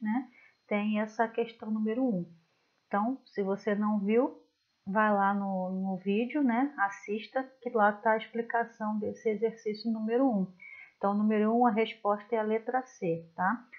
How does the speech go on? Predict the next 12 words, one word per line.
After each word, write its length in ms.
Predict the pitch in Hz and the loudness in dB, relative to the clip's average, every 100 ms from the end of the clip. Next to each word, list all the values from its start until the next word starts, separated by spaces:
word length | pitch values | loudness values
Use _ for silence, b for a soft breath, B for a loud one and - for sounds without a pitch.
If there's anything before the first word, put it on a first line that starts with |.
| - _ | -20 _
Cinquenta 440 | 202 190 190 190 | -2 2 2 0
por 220 | - 196 | -6 -8
cento 260 | - 190 190 | -4 -4 -4
chinchila 720 | - 247 247 - 269 285 294 | -6 -8 -6 -2 0 2 2
e 40 | 285 | 0
cinquenta 460 | - _ 247 247 | -6 _ -2 -2
por 200 | 254 254 247 | -4 -6 -6
cento 280 | 240 233 | -6 -4
Himalaia, 540 | 240 247 269 208 220 240 | -2 0 4 4 4 4
e 120 | 240 | 4
a 60 | 240 | 2
explicação 840 | 240 220 - 220 - 214 208 214 | 0 -8 -4 -4 -4 -8 -6 -6